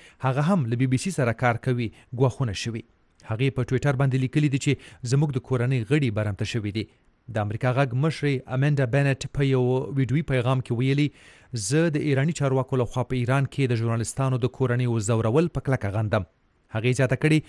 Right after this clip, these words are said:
«موږ له آر اس اف سره په دې غندنه کې یو ځای یو او دا غواړو چې زموږ د ژورنالستانو کورنۍ دې ژر تر ژره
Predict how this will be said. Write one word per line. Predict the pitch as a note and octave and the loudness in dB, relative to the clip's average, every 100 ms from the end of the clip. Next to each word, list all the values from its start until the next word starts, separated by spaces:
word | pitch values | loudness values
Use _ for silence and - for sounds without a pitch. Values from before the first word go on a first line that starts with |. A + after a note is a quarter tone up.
| - - | -10 -4
«موږ | C#3 F3 - D3 | 2 2 4 2
له | D3+ - | 2 2
آر | C3+ | 0
اس | B2+ D#3+ | 2 0
اف | - | 0
سره | C#3 A#2+ G#2+ - - _ | 0 0 -2 -8 -20 _
په | C#3+ B2+ | -2 2
دې | D3+ C#3 C3 C3+ | 2 2 0 0
غندنه | C3+ B2 C#3 C3 | 2 4 2 2
کې | - C#3 A#2+ - B2+ | 0 -2 -2 -2 0
یو | A#2+ | 2
ځای | A2 C#3+ E3 | 2 2 4
یو | E3+ G3+ D#3 | 2 0 0
او | B2+ | 2
دا | A#2+ C3+ | 4 4
غواړو | B2 D#3+ B2+ | 6 4 4
چې | - B2 - - - | 0 -6 -6 -18 -4
زموږ | B2+ D3+ C#3 | 0 0 0
د | A#2+ | 0
ژورنالستانو | B2 A#2 A2 C#3+ C3 - | 0 -2 -2 0 -2 -2
کورنۍ | B2+ A#2 C3+ | -2 0 0
دې | A#2 A#2+ - - - G2 | 0 -2 -2 -10 -12 0
ژر | C#3 F3 - | 2 2 -2
تر | A#2 A2 | -2 2
ژره | B2 F#2+ | 2 0